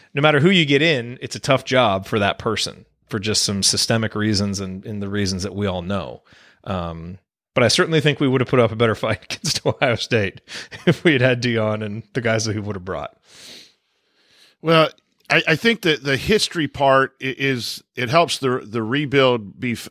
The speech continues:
Speaker 2: faster 'cause they'll sell out the stadium and they'll bring all that championship feeling back and the,
Speaker 1: Yep.
Speaker 2: and the crowd. And you're not necessarily, I agree with Andy, he's not selling Colorado's history, but it's much easier to sell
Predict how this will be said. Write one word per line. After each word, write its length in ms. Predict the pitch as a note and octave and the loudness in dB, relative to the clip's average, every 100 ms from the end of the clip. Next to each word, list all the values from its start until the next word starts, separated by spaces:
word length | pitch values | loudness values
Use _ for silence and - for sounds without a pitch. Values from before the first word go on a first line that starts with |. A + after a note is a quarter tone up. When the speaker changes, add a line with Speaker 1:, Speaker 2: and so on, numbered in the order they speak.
| _ | _
Speaker 2:
faster 460 | - B2 B2+ - C3+ | -2 2 2 -2 -6
'cause 180 | B2+ A#2+ | -4 -4
they'll 100 | G#2+ | -2
sell 240 | - B2 | 2 4
out 160 | B2 - | 4 0
the 80 | |
stadium 520 | G2 B2 A#2 A#2 A#2 A2+ | -6 -4 -2 -2 -2 -4
and 100 | G#2+ | -4
they'll 80 | |
bring 220 | F#2 A#2+ A2+ | -4 -2 0
all 180 | A2 | 0
that 220 | G#2+ A2 - | 0 0 -2
championship 640 | A#2 A2 A2 G#2+ A#2+ A2 | -6 -6 -6 -6 -4 -6
feeling 380 | - A2 G#2+ F#2+ | -4 -4 -4 -2
back 400 | G2+ G2+ G2 - - - - | 0 0 0 -8 -20 -20 -6
and 180 | A2+ A2+ | -2 0
the, 60 | |
Speaker 1:
Yep. 100 | A2 | 0
Speaker 2:
and 160 | A2 A2+ | -2 -2
the 120 | A2+ - | -2 -4
crowd. 640 | - C#3 A#2+ A2+ A2+ A2 G#2+ | -4 2 4 6 4 2 -2
And 240 | A2+ A#2 A#2+ | -4 -4 -6
you're 200 | B2 C3+ | -4 0
not 240 | D3 - | 0 0
necessarily, 640 | B2 C3 - C3 B2 A2+ | -4 -2 -2 -2 -2 -2
I 120 | G#2+ A#2+ | 0 0
agree 220 | G#2+ C3 | 0 -2
with 140 | A2 | 0
Andy, 200 | C3 A#2 | 0 -2
he's 120 | G2 | -2
not 180 | A2+ B2+ | -4 -4
selling 360 | - B2+ A#2 G2 | -2 -2 -2 -4
Colorado's 580 | A#2+ G#2+ A2 A2 G2 - | -2 -2 0 0 -2 -4
history, 380 | A#2+ - E2+ - - - | -6 -6 -12 -14 -20 -6
but 100 | A#2+ | -2
it's 120 | A#2 | 2
much 320 | C#3 C3+ - - _ | 2 0 -2 -8 _
easier 400 | - C#3+ A#2+ B2 | -2 0 2 0
to 80 | A2 | 0
sell 400 | - C3+ B2 A#2+ | 2 4 4 4